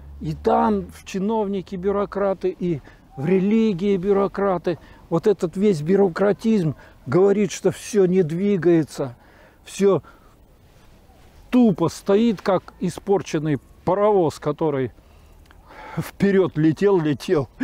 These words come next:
<laughs> и наткнулся на какую-то, да, устарел маленечко этот паровоз. Поэтому мне кажется, что новая эта идеология должна быть не только, э, в какой-то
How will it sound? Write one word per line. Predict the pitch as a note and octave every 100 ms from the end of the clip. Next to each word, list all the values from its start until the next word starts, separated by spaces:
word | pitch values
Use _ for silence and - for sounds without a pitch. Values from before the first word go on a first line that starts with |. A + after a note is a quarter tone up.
| C4+
<laughs> | F#3 - -
и | F#3+
наткнулся | F#3+ E3 C#3+ - D#3 E3+ D3+ D3
на | C3+ B2+
какую-то, | C3+ B2+ D3+ C3+ B2+ - A#3 - G3+
да, | - C#3
устарел | F3+ E3 - F3 F#3 C#3
маленечко | C3 B2+ B2+ A#2+ A2 - A#2 - - -
этот | D3 C#3+ - C#3+
паровоз. | - C3+ C#3+ C3+ A#2+ - - - - - - -
Поэтому | E3 G#3+ A#3 A#3 A#3 - - -
мне | - F3 B3
кажется, | - A#3+ G3 - G3+
что | - G3+
новая | F#3+ A3 G3
эта | G3 F#3+ F#3+
идеология | E3 G3 G#3+ G3+ E3+
должна | D#3 D#3 C#3 G3
быть | F3+ E3+
не | E3+
только, | D#3 A#3 G#3+ F#3+ B2 - - - - - - - - -
э, | C3
в | D3 C#3+ C3+ -
какой-то | - D#3 F#3 D#3+ D3+